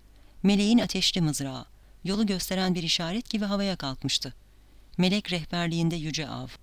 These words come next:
Bernini'nin seçtiği melek tipi bile dikkate değerdi. Langdon, meleğin bir serafim olduğunu fark etti. Dipnot serafim, Hristiyanlıkta en yüksek mertebedeki meleklerden biri. Serafim, ateş dolu olan demektir.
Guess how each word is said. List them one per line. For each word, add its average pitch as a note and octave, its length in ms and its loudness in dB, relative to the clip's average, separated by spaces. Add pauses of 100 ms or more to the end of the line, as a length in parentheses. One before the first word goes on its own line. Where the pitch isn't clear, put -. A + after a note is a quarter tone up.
(400)
Bernini'nin G#3 540 8
seçtiği G#3 440 0
melek G#3 320 2
tipi A3 260 -2
bile G#3 200 -2
dikkate G3+ 360 -4
değerdi. F#3 500 -2 (580)
Langdon, F#3+ 440 4 (240)
meleğin G3+ 460 6
bir A#3 140 0
serafim A3 560 0
olduğunu C3+ 420 -2
fark C3 300 -6
etti. - 320 -12 (640)
Dipnot A#3+ 400 4
serafim, C3+ 520 -2 (240)
Hristiyanlıkta G#3 680 2
en A#3+ 220 8
yüksek G3+ 320 0
mertebedeki F#3 640 0
meleklerden F3 680 0
biri. C3+ 180 -6 (460)
Serafim, F3+ 520 2 (280)
ateş D4 360 0
dolu D3+ 160 -2
olan C3 320 -2
demektir. - 560 -4